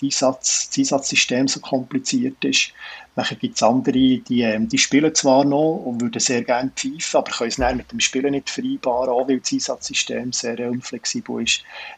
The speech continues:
Das sind schon alles Sachen, wo wir, wo wir dran sind, wo wir das Möglichste probieren, aber,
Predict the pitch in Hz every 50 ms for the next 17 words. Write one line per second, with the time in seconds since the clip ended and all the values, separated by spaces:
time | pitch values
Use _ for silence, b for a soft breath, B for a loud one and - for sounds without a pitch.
0 | _ - 127 - - 131 - - 139 123 123 135 139 135 - 135 123 127 - -
1 | - 123 107 113 117 - 120 120 117 117 117 104 - 113 107 127 143 147 143 -
2 | 131 110 101 104 113 110 - 120 113 - 135 - - - - - - 120 110 -
3 | 120 113 113 131 135 131 131 117 113 - 113